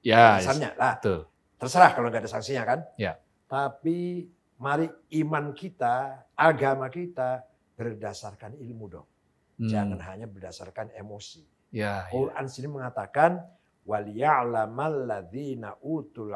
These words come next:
Speaker 2: ilma annahul haqqu mir rabbika fayu'minu bih fatukhbita lahu qulubuhum wa innallaha lahadil ladzina amanu ila siratim mustaqim."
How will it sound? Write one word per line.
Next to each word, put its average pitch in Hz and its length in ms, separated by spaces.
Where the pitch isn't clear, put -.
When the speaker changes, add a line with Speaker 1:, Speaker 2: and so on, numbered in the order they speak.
Speaker 2:
ilma 127 460
annahul 131 540
haqqu - 460
mir 139 160
rabbika 139 540
fayu'minu 175 680
bih 165 180
fatukhbita 127 580
lahu 110 360
qulubuhum 107 560
wa 120 140
innallaha 127 680
lahadil 117 500
ladzina 110 520
amanu 107 440
ila 104 180
siratim 104 560
mustaqim." - 400